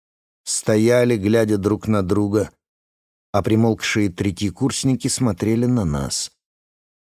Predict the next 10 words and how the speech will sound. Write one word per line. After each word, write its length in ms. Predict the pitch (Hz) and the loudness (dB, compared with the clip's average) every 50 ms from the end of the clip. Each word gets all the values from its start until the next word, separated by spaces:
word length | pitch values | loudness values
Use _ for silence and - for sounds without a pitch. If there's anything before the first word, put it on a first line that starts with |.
| _ _ _ - | _ _ _ -4
За 180 | 90 110 123 | 0 0 2
нашей 320 | 123 135 120 - - 127 117 | 2 2 0 0 -2 -2 -2
спиной, 680 | - - - 135 127 131 139 156 160 151 113 - - _ _ _ _ _ _ _ _ _ _ _ _ _ | -4 -4 0 0 2 2 4 4 2 2 0 -2 -8 _ _ _ _ _ _ _ _ _ _ _ _ _
ни 100 | - 135 | -6 -6
о 80 | 156 131 | -6 -4
чем 280 | - - 135 127 113 104 | -4 -2 0 0 2 2
не 120 | 95 92 | 0 0
ведая, 580 | 87 104 127 120 104 98 101 95 85 78 71 - | 0 0 0 0 0 -2 -4 -4 -4 -6 -10 -10
грохотала 680 | 80 80 87 82 80 - - 92 87 - 104 101 92 87 | -10 -10 -8 -8 -8 -8 -10 -10 -8 -6 -4 -4 -2 -2
музыка. 760 | 80 78 82 101 104 82 73 73 - - - - - - - | -2 -2 -2 -2 -4 -4 -6 -10 -12 -14 -16 -14 -14 -16 -18